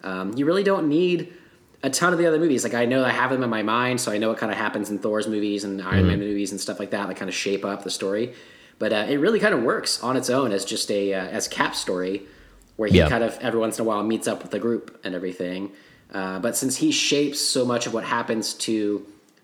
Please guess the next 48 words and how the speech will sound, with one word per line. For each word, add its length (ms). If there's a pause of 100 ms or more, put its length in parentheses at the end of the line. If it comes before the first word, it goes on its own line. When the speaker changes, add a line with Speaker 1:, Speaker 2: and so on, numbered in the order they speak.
Speaker 1:
shield, 680 (540)
and 420
Hydra 540
and 100
the 80
M 80
C 160
U 200
overall. 760
It's, 260
uh, 360
Speaker 2:
Yeah. 200
Speaker 1:
you 80
know, 80
he, 140
he 180
kind 200
of, 180 (840)
with 160
Iron 280
Man, 140
he 80
kind 200
of 80
leads 260
the 100
charge 580
of, 480 (100)
of 440
the 100
trajectory 580
of 180
the, 260
the 300
main 380
through 280
line 420 (100)
that 80
you 140
have 320
through 160
the 120
M 80
C 160
U 340 (340)
of, 280
uh, 100
Speaker 2:
Mm-hmm. 240